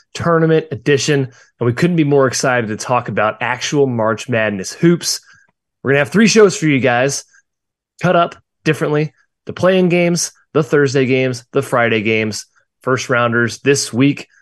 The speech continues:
Of course, we'll get down to the second round this weekend. Hold your horses. First things first. Today's show is the play-in games. Four games, Tuesday and Wednesday. Tip-offs, eleven seeds and sixteen seeds. You guys know the drill. Dayton,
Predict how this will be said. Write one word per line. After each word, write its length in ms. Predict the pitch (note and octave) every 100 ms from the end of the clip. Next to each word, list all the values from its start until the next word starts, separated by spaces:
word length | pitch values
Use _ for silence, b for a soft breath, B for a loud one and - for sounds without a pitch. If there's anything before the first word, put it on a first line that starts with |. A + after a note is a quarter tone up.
| b -
Of 120 | -
course, 220 | D3 B2
we'll 80 | D#3+
get 100 | F3
down 160 | C3
to 300 | G#2 - -
the 40 | B2
second 300 | C3 A2+ A2
round 200 | G#2+ G2+
this 160 | G2
weekend. 420 | G2+ G2 A#2+ B2 - B B
Hold 240 | C4 G3
your 120 | D#3
horses. 520 | A#2+ C3 B2 - G2 -
First 280 | E3 C3+
things 260 | D3 A2+ -
first. 380 | - A2 - - B B B
Today's 280 | D#3 F#3 E3
show 380 | - D#3 A2 - B B
is 160 | D#3+ C3
the 100 | C#3
play-in 440 | - D3 C#3 A#2+
games. 400 | G2+ F#2 F2 - - _ _ _
Four 280 | - A#2+ G#2+
games, 560 | C#3+ D#3+ E3 D#3+ - - _ -
Tuesday 520 | - C#3 A#2+ C3 A2+
and 200 | G2+ F#2
Wednesday. 580 | C3 D#3 C3+ D3+ D3 - _ -
Tip-offs, 480 | F3+ F3 F3 E3+
eleven 420 | G#2+ G#2 A#2+ B2+ A#2+
seeds 280 | C#3 B2+
and 100 | G2
sixteen 500 | - G#2+ - D3+ D3
seeds. 420 | C3+ C#3+ C#3 B2 - b b -
You 100 | A#2+
guys 240 | B2+ A#2
know 100 | A#2+
the 80 | G#2+
drill. 480 | G#2 G#2+ A2 G#2+ - -
Dayton, 500 | B2 B2 A#2+ A#2